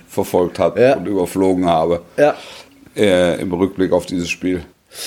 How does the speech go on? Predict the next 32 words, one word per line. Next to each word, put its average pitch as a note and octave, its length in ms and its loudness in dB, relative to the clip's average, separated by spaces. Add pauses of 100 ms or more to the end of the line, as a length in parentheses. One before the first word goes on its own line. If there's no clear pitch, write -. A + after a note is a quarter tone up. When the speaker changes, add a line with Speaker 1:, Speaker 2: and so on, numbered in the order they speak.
(220)
Speaker 2:
Aber C#3+ 180 4
es B2+ 100 -4
war C#3+ 140 6
ja D3 160 4
auch C3 180 4
ehrlicherweise A2 600 2
ein G#2+ 100 2
Wahnsinnsspiel, G#2+ 640 0
ne? A#2+ 200 -2
Also A2+ 180 -2
wenn A2+ 160 2
du A#2 440 2
Speaker 1:
Mhm. A2 160 -2
Speaker 2:
gestern, B2+ 420 2
ich A2 180 -6
war A2+ 200 2
bei A2+ 160 4
einem, G#2+ 680 0 (560)
äh, G2 460 0
bei G2+ 140 0
einem G#2 240 -2
Kumpel D3+ 460 2
und A#2 400 -2
wir A2 100 2
haben A2 540 2 (600)
überlegt, A2 460 2
scha-, - 180 2
schauen A#2+ 200 4
wir A#2+ 80 4
Frankfurt, D3 520 2
was A2+ 140 -2
ich, A2 140 -16